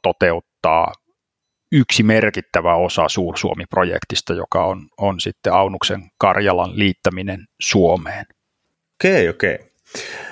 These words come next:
Speaker 2: Mutta sitten otetaan vähän näitä kansannousuja, jotka myös tapahtui tässä samaan aikaan, eli inkeriläisten kansannousu tuhat yhdeksänsataayhdeksäntoista. Inkerin maahan jo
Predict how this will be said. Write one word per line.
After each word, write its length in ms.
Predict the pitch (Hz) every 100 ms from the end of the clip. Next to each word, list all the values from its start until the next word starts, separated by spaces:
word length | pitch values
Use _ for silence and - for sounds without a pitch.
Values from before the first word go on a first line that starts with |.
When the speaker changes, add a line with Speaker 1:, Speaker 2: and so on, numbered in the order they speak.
| - -
Speaker 2:
Mutta 400 | 226 254 - - - _ - -
sitten 380 | 220 - 175 - _ - _ _ 175
otetaan 540 | 180 196 180 165 147 - _ _ _ _ _ 143
vähän 280 | 175 185 147
näitä 240 | 123 127 131 _ _ -
kansannousuja, 880 | 220 113 92 90 110 98 - 90
jotka 240 | 82 - 98
myös 300 | 101 98 -
tapahtui 600 | 107 - 82 - - 52
tässä 180 | - -
samaan 300 | 110 95 78
aikaan, 300 | - - 104
eli 80 | -
inkeriläisten 920 | 220 214 127 107 101 92 90 90 87 _
kansannousu 920 | 120 127 92 - 87 85 82 87 -
tuhat 220 | - 95 -
yhdeksänsataayhdeksäntoista. 2000 | 156 110 104 92 - 90 90 117 101 78 - - - - 104 87 - - - - - -
Inkerin 380 | 190 196 143 110
maahan 400 | 113 117 117 110
jo 180 | 104